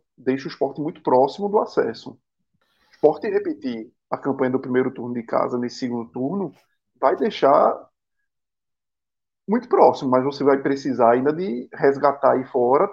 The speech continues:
talvez umas quatro vitórias. Três, quatro vitórias. E como são jogos mata-mata de alguma forma, o dano é você entregar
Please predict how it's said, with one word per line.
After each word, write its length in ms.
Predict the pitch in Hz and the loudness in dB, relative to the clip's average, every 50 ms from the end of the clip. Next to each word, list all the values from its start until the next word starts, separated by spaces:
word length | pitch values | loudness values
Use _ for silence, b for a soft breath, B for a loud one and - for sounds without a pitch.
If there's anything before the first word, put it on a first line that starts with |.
| - _ | -8 _
talvez 260 | - 175 139 139 139 | -2 0 0 0 -2
umas 160 | 185 185 - | -2 -6 0
quatro 240 | - 123 123 - 180 | 0 0 0 2 -2
vitórias. 560 | 226 277 - - - - 139 131 123 - - _ _ _ _ _ _ _ _ _ _ _ _ _ _ _ _ _ _ _ _ _ _ _ _ _ _ _ _ _ _ _ _ _ _ _ | -8 -6 0 0 0 0 0 -4 -10 -12 -18 _ _ _ _ _ _ _ _ _ _ _ _ _ _ _ _ _ _ _ _ _ _ _ _ _ _ _ _ _ _ _ _ _ _ _
Três, 300 | - 135 135 135 165 - | 0 2 2 2 0 2
quatro 280 | - 147 135 - 151 | 2 2 2 2 -2
vitórias. 560 | 170 226 - - 220 143 123 135 123 - - - _ _ _ _ _ _ _ _ _ _ _ _ _ _ | -6 -2 4 4 4 4 4 0 -4 -6 -10 -18 _ _ _ _ _ _ _ _ _ _ _ _ _ _
E 120 | - 190 185 | -6 -6 -6
como 280 | - - 196 226 339 | -2 0 0 0 0
são 220 | - - 359 311 214 | -2 -4 -4 -4 2
jogos 560 | 170 143 127 117 - - 120 110 - - - - _ _ _ | 4 6 6 6 4 0 -8 -12 -12 -16 -18 -20 _ _ _
mata-mata 1120 | 147 139 131 131 135 - - - 175 147 123 120 117 117 120 127 131 139 - - - 185 | -12 0 2 4 4 4 4 4 2 2 2 0 -2 -2 0 0 0 0 0 0 0 2
de 80 | 165 170 | 2 2
alguma 300 | 143 131 135 131 123 117 - _ | 0 0 0 -4 -4 -4 -6 _
forma, 480 | - 117 123 156 196 220 220 196 - - _ | -6 -2 -2 -2 0 0 0 0 0 -4 _
o 120 | - 185 170 | -6 -6 -6
dano 560 | 139 160 151 139 147 190 226 247 285 262 226 | -2 0 2 2 2 2 0 0 0 0 0
é 240 | 143 117 113 113 110 _ _ _ _ _ _ _ _ _ _ _ _ _ _ _ _ _ - | 0 0 -2 -4 -8 _ _ _ _ _ _ _ _ _ _ _ _ _ _ _ _ _ -10
você 380 | 131 139 131 135 135 147 156 | -4 -4 -4 -2 0 -2 -2
entregar 760 | 180 180 - 196 190 175 139 131 123 120 117 117 117 120 - | -2 0 2 2 2 4 4 4 6 6 4 4 0 -4 -8